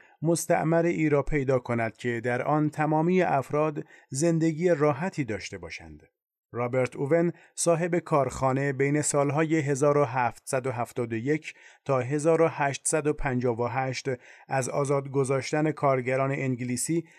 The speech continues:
و ادارهٔ یک کارخانهٔ نخریسی موفق پشتیبانی کرد که در آن تمامی کارکنان یک حقوق منصفانه دریافت می‌کردند و تنبیه بدنی ممنوع بود.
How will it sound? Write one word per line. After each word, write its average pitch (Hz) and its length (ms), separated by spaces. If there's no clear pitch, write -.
و 127 180
ادارهٔ 160 400
یک 170 420
کارخانهٔ 143 680
نخریسی 135 640
موفق 131 720
پشتیبانی 131 600
کرد 87 480
که 131 160
در 127 200
آن 151 240
تمامی 156 540
کارکنان 135 680
یک 160 240
حقوق 156 420
منصفانه 135 720
دریافت 107 520
می‌کردند 85 720
و 139 180
تنبیه 143 540
بدنی 127 420
ممنوع 127 520
بود. 80 240